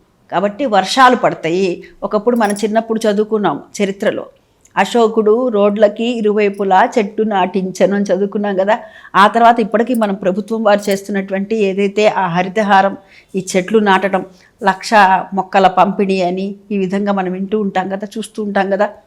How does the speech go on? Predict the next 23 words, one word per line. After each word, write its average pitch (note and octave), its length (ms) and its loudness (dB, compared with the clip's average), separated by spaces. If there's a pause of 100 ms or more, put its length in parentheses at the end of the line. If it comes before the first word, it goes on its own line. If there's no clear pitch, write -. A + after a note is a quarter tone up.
(100)
అట్లా B3 200 0
ఎందుకనంటే A#3+ 800 0
పచ్చదనాన్ని B3+ 760 2
పెంపొందించడం G#3+ 1160 -2
కోసము, F3+ 840 -6 (340)
కాలుష్యాన్ని G#3+ 920 4
నివారించడం G3+ 880 0
కోసము. E3+ 480 -2
ఇది F3+ 140 -4
ఎవరి D3+ 200 -2
కోసము? B3+ 480 -6 (560)
ఎవరి F3 200 -4
కోసమో A3 360 -6
కాదు, E3+ 320 -2
మన E3+ 200 -2
కోసమే. G3+ 760 -4 (380)
ఇలా G#3+ 200 8
చేస్తే G#3+ 420 4
మంచిదిట G3+ 560 2
అంటే A#3 200 2
మంచిదే F4+ 480 4
కదా C4+ 100 6
మరి. E3+ 260 -2